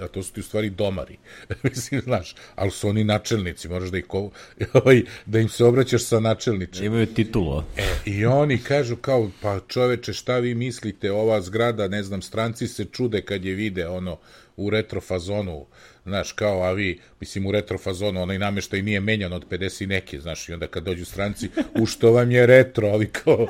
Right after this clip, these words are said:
Speaker 1: <laughs> mi smo to samo sačuvali, evi ga, znaš, onda, <laughs> možda, sve u svemu, pošto nemaš gde da vučeš, oni su nas terali,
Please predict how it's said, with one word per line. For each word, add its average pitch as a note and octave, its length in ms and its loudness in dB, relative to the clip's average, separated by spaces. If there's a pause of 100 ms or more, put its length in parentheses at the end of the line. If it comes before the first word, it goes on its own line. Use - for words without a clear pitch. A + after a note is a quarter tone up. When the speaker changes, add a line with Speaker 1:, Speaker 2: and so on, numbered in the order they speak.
(340)
Speaker 1:
<laughs> D#4+ 400 4
mi B2+ 80 4
smo C#3 200 4
to D3 180 10
samo D3 340 6
sačuvali, C#3+ 720 6
evi A#2 260 8
ga, G#2+ 140 2
znaš, A2 300 0
onda, A2+ 220 -2 (640)
<laughs> - 480 2
možda, A#2 260 2 (580)
sve A#2 580 4
u D#3 100 6
svemu, B2 500 2 (140)
pošto F#2 300 -6
nemaš A2+ 340 -2
gde B2 140 -2
da G#2+ 120 0
vučeš, G2 500 -4
oni A#2 180 -2
su A2 140 -10
nas A2+ 260 -6
terali, G2+ 520 -2